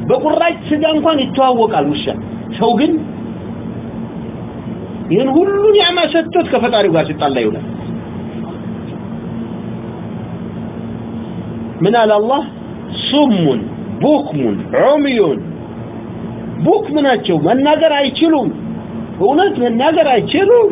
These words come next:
ላኢላሃ ኢላላህ። እነ ቡዩተና ዐውራ ነው የሚሉት። ውሸት ነው በእነሱ ጋር። በቃ ምልክታቸው ከዚብ ነው፣ እፍትራ ነው። وإذا قيل لهم آمنوا كما آمن الناس قالوا أنؤمن كما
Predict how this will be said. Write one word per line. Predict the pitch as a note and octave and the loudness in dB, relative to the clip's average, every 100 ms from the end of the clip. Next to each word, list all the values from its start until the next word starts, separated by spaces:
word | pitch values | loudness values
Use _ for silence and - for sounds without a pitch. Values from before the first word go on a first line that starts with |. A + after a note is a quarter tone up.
| - | 2
ላኢላሃ | D#3 D#3+ D#3+ - D3+ C#3+ - D#3 | 2 4 4 2 2 2 0 -2
ኢላላህ። | C#3+ C3 G#2+ G#2 G2+ - - - - - - - - - - - - - - - E3 | -2 -4 -6 -6 -8 -8 -10 -10 -10 -10 -10 -10 -10 -10 -10 -10 -10 -10 -10 -8 0
እነ | G3+ C4 D4+ | 2 4 4
ቡዩተና | D#4 D#4 D4 D4+ D#4 D4 | 4 4 4 4 4 2
ዐውራ | D4 D4+ D4+ | 2 4 4
ነው | C4 | 2
የሚሉት። | B3 A3 D#3+ A#2+ - - - - - - - - - - - | 0 0 0 -2 -10 -10 -10 -10 -10 -12 -12 -10 -10 -8 0
ውሸት | C#4+ D4 E4+ C#4+ | 2 6 4 4
ነው | A#3+ | 4
በእነሱ | F#3+ F3+ D#3 D3+ | 4 2 0 0
ጋር። | B2 G2+ | 0 0
በቃ | A2+ C3+ | -2 0
ምልክታቸው | D#3+ C#4 - D4+ D4+ D4 E4 E4+ - - - - | 2 2 0 0 2 2 2 2 2 -6 -10 -10
ከዚብ | - C#4+ D4+ D4 | 0 0 2 2
ነው፣ | G3+ D3+ - | 2 0 -2
እፍትራ | E3+ - G#3+ D4+ D#4 | -6 0 2 4 2
ነው። | B3+ D#3 - - - - - - - - - - | 2 0 -4 -8 -8 -8 -8 -8 -10 -10 -10 -2
وإذا | A3 B3+ C#4+ | 0 4 2
قيل | C#4+ E4 | 2 4
لهم | D#4 D4 | 4 4
آمنوا | D#4 E4+ E4+ D#4+ | 4 4 4 4
كما | C#4+ C#4+ D4 | 4 2 2
آمن | C#4+ | 2
الناس | C#4 D4+ - | 2 2 -2
قالوا | - B3 C#4 | 0 2 4
أنؤمن | D4+ D4+ D4 | 6 6 4
كما | C#4 B3 | 4 2